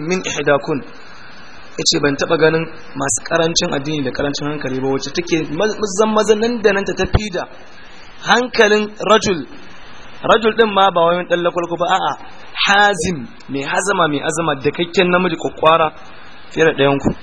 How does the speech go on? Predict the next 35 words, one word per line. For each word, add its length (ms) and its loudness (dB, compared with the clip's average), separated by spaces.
Shi 100 -2
yasa 220 2
wani 160 6
kirari 340 6
na 140 2
Hausa, 240 -2
sai 240 -2
shi 120 0
ya 60 -2
koro 280 -4
maza 260 0
ko? 80 -2
Mata 320 0
su 80 -4
koro 320 -6
shi. 80 -10
Da 80 0
yawa 200 6
ana 100 2
samu 160 0
haka. 220 -4
Mace, 240 -4
an 200 -4
ce 160 2
namijin 400 0
gaske 320 0
ma, 140 4
wani 160 2
malami 320 4
yake 80 0
faɗa 240 2
shi, 80 0
namijin 360 2
gaske, 280 4
to, 80 -2